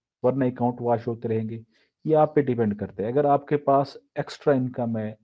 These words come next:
फालतू पड़ी हुई है, आपके हलाल की नहीं है, हराम की इनकम है, तो फिर छक्के लगाते रहें। कभी लग गया तो दुगना, ट्रिपल, चार गुना फ़ायदा हो जाएगा। नहीं लगा तो फिर अकाउंट वॉश होते रहेंगे। लेकिन अगर आपकी इनकम हलाल की है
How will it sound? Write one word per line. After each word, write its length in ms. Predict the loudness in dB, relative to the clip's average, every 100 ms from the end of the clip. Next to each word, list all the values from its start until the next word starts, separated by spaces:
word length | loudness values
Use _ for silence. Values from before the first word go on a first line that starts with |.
| _ _ _ _
फालतू 380 | 2 2 2 -2
पड़ी 240 | -2 -2
हुई 200 | 0 0 -2
है, 200 | -4 -8 -8
आपके 360 | -4 -4 -4 -2
हलाल 380 | 4 4 4
की 160 | 2 -2
नहीं 280 | -2 0 -2
है, 120 | -2
हराम 320 | 0 0 0
की 140 | -2 -6
इनकम 360 | -6 -6 -8
है, 120 | -8 -10 _ _ _ _ _ _ _ _ _
तो 60 | -6
फिर 180 | -2 -2
छक्के 320 | -2 0 2
लगाते 440 | 2 4 2 2
रहें। 280 | 0 0 -4 -2
कभी 180 | 0 2
लग 280 | 6 6 6
गया 220 | 6 6 6
तो 140 | 2 0 -4 -16 _ _ -8
दुगना, 340 | -6 -2 -2 -2 -6 -6 -6
ट्रिपल, 320 | -4 0 0
चार 280 | 4 6 6
गुना 160 | 2
फ़ायदा 280 | 0 0 2
हो 80 | 0
जाएगा। 300 | -2 -6 -10 _ _ _ _ _
नहीं 180 | -2 0
लगा 240 | 4 4 4
तो 100 | 2
फिर 160 | 0
अकाउंट 280 | 2 0 0
वॉश 280 | 0 0 -2
होते 200 | -6 -4
रहेंगे। 200 | -4 0
लेकिन 280 | 0 0 -2
अगर 260 | 2 2
आपकी 440 | 4 4 2 -2 -6
इनकम 460 | -4 -4 -4 -4 -4
हलाल 360 | -2 0 0
की 200 | -2 -4
है 240 | -4 -4